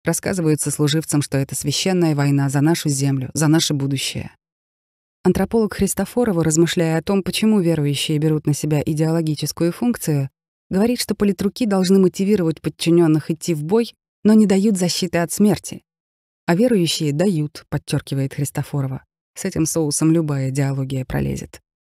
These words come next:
Но, как подчеркивают исследователи, их предположения носят гипотетический характер. "Этнографические исследования на поле боя вести довольно сложно", говорит Александр Панченко.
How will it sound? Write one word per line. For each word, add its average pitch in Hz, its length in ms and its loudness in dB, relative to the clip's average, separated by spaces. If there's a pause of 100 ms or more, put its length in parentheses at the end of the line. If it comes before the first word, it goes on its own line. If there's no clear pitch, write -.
(320)
Но, 180 140 0
как - 160 -8
подчеркивают 165 640 -2
исследователи, 156 760 -2
их 147 160 -4
предположения 151 720 0
носят 151 340 -2
гипотетический 151 800 -6
характер. - 540 -10 (600)
"Этнографические 180 840 -2
исследования 156 680 -2
на 147 120 0
поле 151 260 -2
боя 143 320 -2
вести 139 280 -6
довольно 135 360 0
сложно", 135 500 -2
говорит 143 380 -2
Александр 135 480 -2
Панченко. - 640 -6